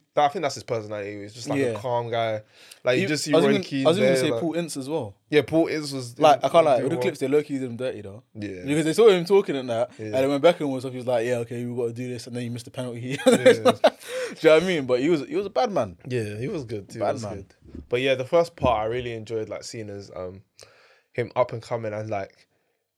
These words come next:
Speaker 1: if, when you were watching it, you just <clears throat> felt that, like, United dominance throughout that period where they were just winning titles for fun.
Speaker 2: Also,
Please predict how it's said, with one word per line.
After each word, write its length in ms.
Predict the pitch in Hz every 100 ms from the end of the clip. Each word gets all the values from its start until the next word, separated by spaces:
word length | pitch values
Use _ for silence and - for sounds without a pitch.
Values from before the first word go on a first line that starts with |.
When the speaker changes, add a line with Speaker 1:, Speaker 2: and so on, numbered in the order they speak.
| -
Speaker 1:
if, 340 | 131 123 -
when 180 | 131 175
you 100 | 175
were 80 | 143
watching 340 | 127 156 131 110
it, 100 | 104
you 140 | 107
just 220 | 117 143 -
<clears throat> 80 |
felt 220 | 175 135 117
that, 220 | 104 98
like, 180 | 101 107
United 520 | 110 117 117 90 98
dominance 460 | 117 113 107 95 -
throughout 300 | 123 110 92
that 200 | 101 -
period 320 | 113 107 107
where 180 | 104 98
they 80 |
were 100 | 98
just 140 | 104 101
winning 300 | 104 104 101
titles 400 | - 104 101 101
for 120 | 104
fun. 340 | - 104 95 - _ - - _ _
Speaker 2:
Also, 520 | 151 190 - 104 147